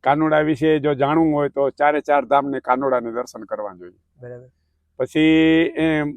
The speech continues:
Speaker 1: પોહ મહિનાનો ને મહા મહિના વચ્ચેની અમાહ જે હતી,
Speaker 2: હા.
Speaker 1: ઈ અમાહના અહીંથી <clears throat> બે દી અગાઉ અહીંથી દ્વારકા ગયા.
Speaker 2: હા.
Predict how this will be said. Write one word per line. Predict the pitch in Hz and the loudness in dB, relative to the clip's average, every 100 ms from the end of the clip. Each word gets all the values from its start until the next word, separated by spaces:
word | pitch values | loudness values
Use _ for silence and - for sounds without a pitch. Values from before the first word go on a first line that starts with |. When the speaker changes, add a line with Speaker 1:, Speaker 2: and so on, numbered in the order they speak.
| - | -2
Speaker 1:
પોહ | 160 156 | 0 2
મહિનાનો | 165 165 165 160 160 160 160 | 2 2 2 0 0 0 -2
ને | 156 156 | -4 -4
મહા | 147 151 | 0 0
મહિના | 165 160 156 | -2 -4 -4
વચ્ચેની | 147 - 160 156 | -4 -8 -8 -8
અમાહ | 147 160 151 | -8 -6 -6
જે | 131 131 | -6 -4
હતી, | 131 127 98 _ - | -4 -6 -20 _ -18
Speaker 2:
હા. | 117 - _ _ _ _ | -18 -18 _ _ _ _
Speaker 1:
ઈ | 139 | 2
અમાહના | 165 170 165 160 165 165 160 160 | 2 4 2 4 4 4 2 0
અહીંથી | 160 160 160 160 156 _ | -2 0 2 2 0 _
<clears throat> | - 208 151 - | 0 2 0 -4
બે | 156 170 | -2 0
દી | 160 | 2
અગાઉ | 160 160 165 | 4 6 6
અહીંથી | 165 156 151 | 4 2 -2
દ્વારકા | 143 160 156 170 | 2 2 2 2
ગયા. | 165 180 214 - - | 2 2 2 -2 -16
Speaker 2:
હા. | 123 | -16